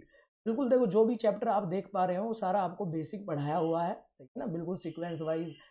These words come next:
हमारे पास एक एक चीज़ आपको ऐप पे मिलेगी, और साथ-साथ आपको लेक्चर का पीडीएफ़ और उसके नोट्स भी आपके अवेलेबल हैं।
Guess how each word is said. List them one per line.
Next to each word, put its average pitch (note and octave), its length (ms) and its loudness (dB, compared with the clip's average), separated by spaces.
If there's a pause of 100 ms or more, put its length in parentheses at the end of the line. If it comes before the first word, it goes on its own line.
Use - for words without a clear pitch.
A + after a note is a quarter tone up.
(260)
हमारे D3 300 2
पास E3 240 -2
एक G3 300 -6
एक G#3 180 0
चीज़ F#3 220 -2
आपको D3+ 560 -4
ऐप D3 180 -8 (120)
पे A3+ 60 -2
मिलेगी, A#2+ 560 -4 (480)
और G#3 120 -2
साथ-साथ A3+ 540 0
आपको A#3 260 2
लेक्चर A3 380 2
का B3 140 0
पीडीएफ़ G3+ 640 -2
और G#3 140 0
उसके A3+ 220 -4
नोट्स F#3+ 400 0
भी F3 320 -4
आपके D3 380 -4
अवेलेबल C#3+ 800 -4
हैं। D3 320 -6